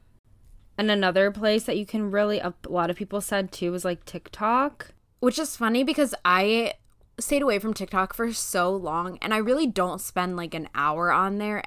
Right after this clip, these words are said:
Speaker 2: anyway. But for a good five to ten minutes, it is the perfect place
Speaker 1: Yeah.
Speaker 2: to just go for mindless entertainment.
Speaker 1: Yep. And I always, 'cause Milan, shout out to Milan,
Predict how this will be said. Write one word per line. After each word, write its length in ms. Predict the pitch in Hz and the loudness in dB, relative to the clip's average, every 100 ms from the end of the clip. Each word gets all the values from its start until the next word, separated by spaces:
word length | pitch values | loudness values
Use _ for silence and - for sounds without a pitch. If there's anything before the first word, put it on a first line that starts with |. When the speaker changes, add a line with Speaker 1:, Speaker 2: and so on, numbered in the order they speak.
| - | -6
Speaker 2:
anyway. 680 | 165 185 214 233 254 277 277 - - - - - - | -6 -4 -2 0 0 -4 -6 -18 -20 -20 -20 -20 -18
But 320 | 180 247 202 | 4 6 6
for 180 | - 226 | 4 0
a 80 | 202 | 0
good 380 | 160 202 247 294 | 0 2 2 -2
five 420 | - 196 175 180 | 0 2 2 0
to 100 | - | -8
ten 320 | - 190 190 | -8 -4 -4
minutes, 380 | 170 165 175 - - | -4 -6 -8 -10 -6
it 160 | 196 | -4
is 160 | 202 180 | -4 -2
the 100 | 233 | 0
perfect 440 | - 175 175 190 | 2 0 0 -2
place 220 | 180 185 185 | -2 0 2
Speaker 1:
Yeah. 240 | 180 165 | 2 2
Speaker 2:
to 60 | 165 | 0
just 180 | 156 175 - - - | -4 -8 -14 -20 -6
go 160 | - 180 | 0 2
for 180 | 175 185 | 2 0
mindless 480 | 175 151 151 160 - | 2 0 -2 -6 -8
entertainment. 640 | 147 147 - 143 113 147 | -10 -12 -12 -12 -8 -2
Speaker 1:
Yep. 380 | 175 180 190 - - | 0 0 -4 -12 -4
And 160 | 202 226 | -2 2
I 200 | 196 202 - | 4 4 2
always, 380 | 185 190 247 | 0 2 0
'cause 180 | - 269 | 0 0
Milan, 520 | 220 208 160 160 175 | 0 0 0 -2 -2
shout 200 | 185 170 | -2 -2
out 60 | 156 | -2
to 100 | - | -2
Milan, 340 | 240 175 160 | -2 0 -2